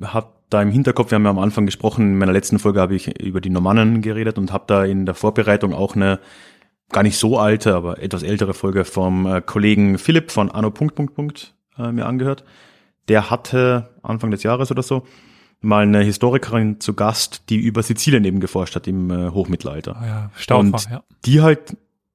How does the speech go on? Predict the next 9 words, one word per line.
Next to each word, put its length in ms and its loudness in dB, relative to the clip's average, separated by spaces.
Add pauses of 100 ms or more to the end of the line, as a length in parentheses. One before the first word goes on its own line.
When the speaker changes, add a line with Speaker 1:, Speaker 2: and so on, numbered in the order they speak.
Speaker 1:
ja, 220 4
oder 360 2 (120)
davor. 320 -4
Speaker 2:
Ach 20 -4
so, 300 -2
okay. 220 -12 (300)
Speaker 1:
Sagen 180 -8
wir 180 -8 (140)
vielleicht, 260 -14